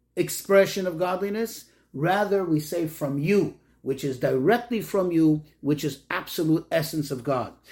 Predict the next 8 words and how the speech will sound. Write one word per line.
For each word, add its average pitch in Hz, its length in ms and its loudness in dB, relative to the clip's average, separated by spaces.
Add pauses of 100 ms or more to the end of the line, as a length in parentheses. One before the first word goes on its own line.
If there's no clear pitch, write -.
(160)
And 151 160 4
this 185 160 6
helps 180 240 2
us 165 120 -6
understand 170 560 -4
also 165 280 -2
the 151 120 2
connection 190 840 2